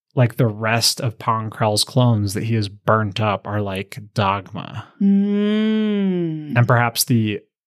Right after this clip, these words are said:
Speaker 1: chaotic influence of Anakin Skywalker has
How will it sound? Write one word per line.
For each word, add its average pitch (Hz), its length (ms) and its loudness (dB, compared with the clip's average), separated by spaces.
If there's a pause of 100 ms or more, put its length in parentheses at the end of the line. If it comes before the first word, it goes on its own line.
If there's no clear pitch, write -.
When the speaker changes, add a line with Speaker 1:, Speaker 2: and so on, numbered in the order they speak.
(240)
Speaker 1:
chaotic 113 600 2
influence 113 720 -2
of 104 440 -6
Anakin 110 380 -4
Skywalker 101 840 -2
has 101 520 -2